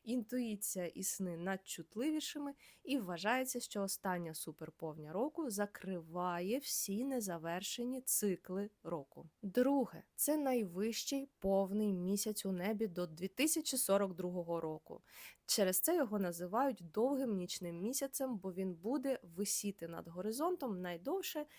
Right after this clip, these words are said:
і таким чином створювати ефект духовного прожектора, тобто він буде висвітлювати все те приховане, щоб воно нарешті стало для нас явним.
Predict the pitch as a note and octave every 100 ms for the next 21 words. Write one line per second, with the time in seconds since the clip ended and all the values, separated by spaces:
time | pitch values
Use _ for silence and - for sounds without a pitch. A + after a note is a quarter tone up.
0 | - - - A#3+ G3 - F#3+ G3 - F4
1 | C#4+ - - G3+ G3+ F3+ E3+ - - F#3+
2 | - D4 D#4+ - - - - E3+ G3 -
3 | D4 F4 C#4 A#3 F#3+ - F#3+ G3 E3+ F3+
4 | F3+ - - D#3+ D#3+ - G3+ F#3+ - D#3
5 | D#3 E3+ E3+ G#3+ C#4+ A3 F3 E3 D#3+ D#3+
6 | F3 - F3+ F3+ D#3+ D#3 D#3+ - - -
7 | F3+ F3+ - E3 D#3 - F3+ A#3 G3+ D#3+
8 | - - - - - - E3+ E3 F#3 F#3
9 | G3+ C4 B3 G3+ F#3 F3+ - - - -
10 | E3+ G#3 A#3 E3+ E3 E3 E3+ - - E3
11 | E3+ F3 E3 D3+ -